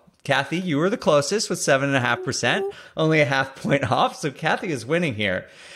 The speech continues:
Oh, and I should remind you that we also had bingo balls where we just randomly picked them. And bingo balls were at three percent. So it was not that, the bingo ball did pretty good on housing price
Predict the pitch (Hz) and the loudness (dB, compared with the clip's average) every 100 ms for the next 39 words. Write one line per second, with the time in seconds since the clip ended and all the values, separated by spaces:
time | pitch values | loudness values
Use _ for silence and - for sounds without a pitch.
0 | - 226 247 190 240 233 - 330 262 220 | 0 4 4 4 4 4 4 4 4 4
1 | 220 170 143 156 175 165 262 254 214 151 | 4 6 6 6 4 4 4 6 4 4
2 | 143 143 139 143 165 170 180 190 165 127 | 0 0 0 2 4 4 2 2 0 0
3 | 120 131 113 110 120 139 127 110 - 117 | 0 -2 0 2 2 0 -2 -4 -2 -4
4 | - 190 202 240 220 - - _ 151 175 | -2 0 0 -2 -10 -18 -20 _ 0 2
5 | 160 208 294 226 190 185 170 143 135 143 | 2 2 4 4 4 4 4 4 2 -2
6 | 156 147 104 113 - - 123 208 - 202 | -2 -2 -4 -6 -6 -4 -2 -4 -4 -4
7 | 311 254 220 - 156 - 139 226 262 185 | -2 -2 -2 -6 -14 -4 0 2 4 4
8 | 151 143 143 151 131 131 117 104 107 110 | 2 2 2 2 4 4 6 4 2 0
9 | 101 95 98 92 | 0 -2 0 0